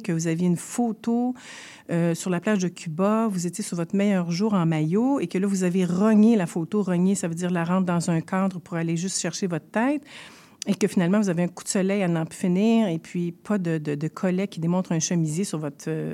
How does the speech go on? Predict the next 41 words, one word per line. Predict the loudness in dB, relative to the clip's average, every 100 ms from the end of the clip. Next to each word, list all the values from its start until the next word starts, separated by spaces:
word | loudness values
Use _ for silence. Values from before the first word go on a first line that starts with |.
| -8
<laughs> | -12 -18
sur | -10 -6
votre | -6 -6
photo. | -4 -4 0 2 0 -6 -16 -16 -16 -16 0
Euh, | 4 6 6 6 6
ou | 6
encore | 4 2 2 2 2
que | 0
la | -2
photo | -2 -4 0
est | 0 0
sombre | 0 4 6 6 6 6 2 -8 0
ou, | 2 2 0 -2
euh, | -2 0 2 2 2 -2 -6 -4
on | -2
vous | 0
voit | 0 -2
de | -2
très | -2 -2 0
loin, | 2 2
donc | 2 0
on | -2
finit | -2 -2 -2
par | -2
pas | -4
vous | -4 -2
voir. | -2 -2 -2 -2 -6 -12 -12
Euh, | -6 -6 -4
oubliez, | -6 -6 -6 -6 -6 -8
oubliez | -8 -6 -6
la | -6
photo. | -10 -14 -16 _ _ _
Alors, | -8 -8 -6
on | -4 -4
met | -4
pas | -6
de | -10
photo | -8 -6
dans | -6
ce | -6
cas-là. | -8 -8 -6 -6